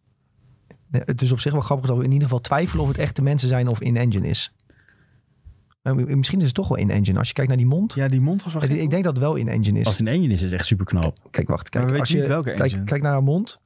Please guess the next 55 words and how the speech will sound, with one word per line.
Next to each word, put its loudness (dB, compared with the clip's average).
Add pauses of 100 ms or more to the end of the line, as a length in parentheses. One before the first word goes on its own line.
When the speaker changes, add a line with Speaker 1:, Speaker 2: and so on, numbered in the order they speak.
(140)
Speaker 1:
Hoe 2
dat 0
zwart 0
is 0
aan 0
de 2
binnenkant, 2
dat 0
ziet 0
er 2
weer 4
niet 2
logisch 0
uit 0
namelijk. 0 (320)
Nou, 2
doe 2
je 2
zijn 2
mond 0
open. 0 (960)
Dit 0
ziet 0
er 4
niet 2
echt, -4
dit 0
ziet 0
er 0
weer 2
niet 0
heel 0
echt -2
uit. -2
Snap -6
je -4
wat 2
ik 0
bedoel? 2
Speaker 2:
Ik -8
vind, -2
ik -2
vind 0
het, -2
eh, 2
redelijk, -2
we 2
kijken 0
nu 2
naar 0
Sophie -2
Ellis, -2
heet -2
ze -4
toch? -10